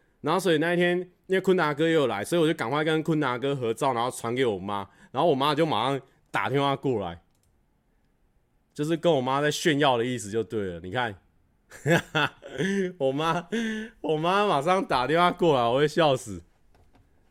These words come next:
她就问我说：“为什么，为什么会跟她这样子？”然后我也解释不出来，就是有做 YouTube 影片这样，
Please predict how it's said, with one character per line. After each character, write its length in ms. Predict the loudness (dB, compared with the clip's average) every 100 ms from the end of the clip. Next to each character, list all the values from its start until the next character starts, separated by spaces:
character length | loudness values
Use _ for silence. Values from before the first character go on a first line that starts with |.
| _ _ _ _ _ -6
她 120 | -2
就 80 | 2
问 80 |
我 160 | 2 2
说 120 | 2 4
：“为 100 | 2
什 160 | 2
么， 320 | -2 -2 -4 0
为 100 | 0
什 100 | 0
么 120 | 0
会 120 | -2
跟 240 | 0 0 0
她 220 | -2 -2
这 80 | -2
样 160 | -4
子？” 160 | -6 -6
然 140 | -2
后 80 | 2
我 80 | 4
也 60 | 2
解 200 | 0 -4
释 100 | -6
不 140 | -6
出 240 | -6 -2
来， 260 | -2 -2 -6
就 160 | -8 -8
是 280 | -6 -6 -6
有 140 | -4 -4
做 260 | 2 4
YouTube 460 | 4 2 0 0 -2
影 180 | -2 -4
片 260 | -2 0
这 60 | -2
样， 180 | -6